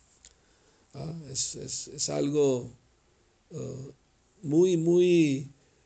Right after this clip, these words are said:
real y verdadero. Krishna corresponde al sentimiento de sus devotos, ¿no? Al deseo de servirlo. Él, él es, él no es una roca que no siente, pues, ¿no? Él es una persona.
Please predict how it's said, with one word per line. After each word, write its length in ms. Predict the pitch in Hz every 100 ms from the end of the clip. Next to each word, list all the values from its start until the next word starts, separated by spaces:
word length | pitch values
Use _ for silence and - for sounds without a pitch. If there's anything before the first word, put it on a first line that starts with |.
| _
real 580 | 165 135 143 160 185 175
y 80 | 147
verdadero. 920 | 135 127 131 139 175 170 135 139 139
Krishna 380 | 143 151 165 151
corresponde 720 | 147 135 127 - 147 160 -
al 80 | 127
sentimiento 720 | - 123 - 64 67 127 131
de 40 |
sus 220 | 127 - 123
devotos, 720 | 127 123 127 - _ - -
¿no? 140 | 147 - _ _ _ _ _ _ _ _ _
Al 160 | 135 131
deseo 460 | 131 - 147 151
de 100 | 143
servirlo. 600 | 127 123 127 139 131 113 - - - -
Él, 200 | 143 139 _ _ _ _ _ _ 151 147 _
él 140 | 143 131
es, 180 | 139
él 160 | - 143
no 100 | 151
es 300 | 151 - -
una 280 | 135 135 135
roca 360 | 123 131 131
que 120 | 120 117
no 120 | 120
siente, 540 | - 139 151 131 113
pues, 420 | 113 113 - - - _ _ _ _ _ _
¿no? 220 | 131 160
Él 100 | 139
es 160 | 139 139
una 240 | 156 147
persona. 600 | 139 123 - 160 180 147